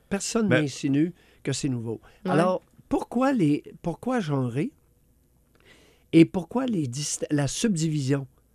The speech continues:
Speaker 1: par classe, secondaire un, deux, trois ? Parce que c'est pour cibler les interventions.
Speaker 3: Que t-, OK, cibler le
Speaker 1: Surveiller, être beaucoup plus impliqué auprès des plus jeunes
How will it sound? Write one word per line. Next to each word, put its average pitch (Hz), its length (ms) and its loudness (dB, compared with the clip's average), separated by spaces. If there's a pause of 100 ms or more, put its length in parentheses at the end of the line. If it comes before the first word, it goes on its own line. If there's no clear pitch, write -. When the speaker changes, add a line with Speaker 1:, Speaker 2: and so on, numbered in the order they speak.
(120)
Speaker 1:
par 151 340 -2 (840)
classe, 147 380 0
secondaire 151 600 0
un, 175 140 0
deux, 151 200 -6
trois ? 131 320 -8 (1200)
Parce 175 220 -4
que 247 160 -6
c'est 147 180 -6
pour 156 160 -6
cibler 180 420 0
les 143 240 -2
interventions. 131 640 -6 (2250)
Speaker 3:
Que 226 100 0
t-, - 120 -6 (220)
OK, 160 160 -6 (180)
cibler 208 400 0
le - 540 -14
Speaker 1:
Surveiller, 156 880 4 (380)
être 147 200 0
beaucoup 190 360 -2
plus - 600 0 (440)
impliqué 180 680 0
auprès 143 360 -2
des 143 220 -6
plus 175 260 -2
jeunes 139 400 -2